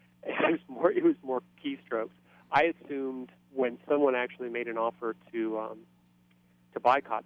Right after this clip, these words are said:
stealing, I assumed one of the first things they'd say was, "Let's get rid of these fucking dashes and put in some quotation marks."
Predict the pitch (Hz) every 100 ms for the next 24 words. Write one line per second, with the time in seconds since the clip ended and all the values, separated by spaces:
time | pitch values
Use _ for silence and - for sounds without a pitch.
0 | - 123 113 110 113 107 - 113 110 107
1 | 110 - 110 - 110 107 117 - 123 120
2 | 110 117 123 120 110 _ 131 117 110 110
3 | 113 - 110 110 113 - 117 120 117 -
4 | 110 110 - 110 - _ 113 120 120 117
5 | 110 107 -